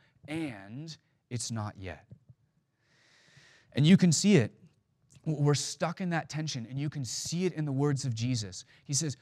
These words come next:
"When, when will the meek inherit the earth?" Resurrection. But,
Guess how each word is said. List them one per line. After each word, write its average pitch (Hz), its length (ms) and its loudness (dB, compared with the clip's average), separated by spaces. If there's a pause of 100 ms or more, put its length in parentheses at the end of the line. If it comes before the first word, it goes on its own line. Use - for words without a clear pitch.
(120)
"When, 151 460 -2
when 175 640 0 (420)
will 156 260 -2
the 131 160 -6
meek 127 800 -2 (320)
inherit 147 680 -4
the 135 140 0
earth?" 95 420 -8 (2500)
Resurrection. 101 640 -6 (1900)
But, 147 180 0